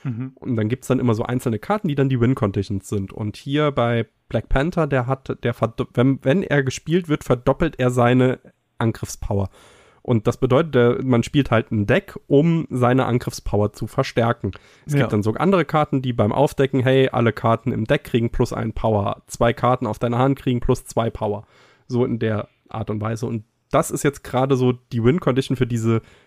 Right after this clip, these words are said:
Speaker 2: für diesen Archetypen. Jetzt ist halt die Frage, ob das die Meta so sehr verändert,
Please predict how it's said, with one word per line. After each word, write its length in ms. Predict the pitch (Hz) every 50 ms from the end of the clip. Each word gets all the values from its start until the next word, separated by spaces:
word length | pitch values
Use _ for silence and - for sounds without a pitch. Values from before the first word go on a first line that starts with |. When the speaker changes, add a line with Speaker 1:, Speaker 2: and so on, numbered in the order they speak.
| _
Speaker 2:
für 80 | - -
diesen 220 | 120 117 113 123
Archetypen. 640 | - - 104 107 - - - - - - - - - - -
Jetzt 200 | - 131 131 -
ist 120 | 170 -
halt 140 | - 165 143
die 40 | 131
Frage, 360 | - - 139 143 160 170 -
ob 100 | - -
das 180 | - 147 - -
die 160 | - 131 123
Meta 520 | 120 120 123 139 175 - - - 160 156
so 240 | 139 131 127 139 165
sehr 420 | 160 135 131 135 143 147 151 156 - _ _ _ _ _ _ _ _ _ _ _ _ _ _ _ _ _ _ _ _ _
verändert, 1040 | - - - - 277 - - - 131 131 165 214 220 196 208 226 247 - - -